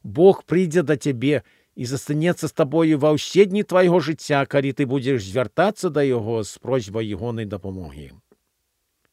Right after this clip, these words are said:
Так, Христос прываблівае да сябе людзей, таму што ён прыдае нашаму жыццю значэнне і мэту.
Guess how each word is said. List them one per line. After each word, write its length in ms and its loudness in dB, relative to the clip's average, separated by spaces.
Так, 400 -10
Христос 500 -2
прываблівае 800 -2
да 80 -4
сябе 320 -4
людзей, 540 -6
таму 240 -4
што 160 -4
ён 480 0
прыдае 560 0
нашаму 500 -2
жыццю 460 -4
значэнне 720 -2
і 80 -4
мэту. 540 -6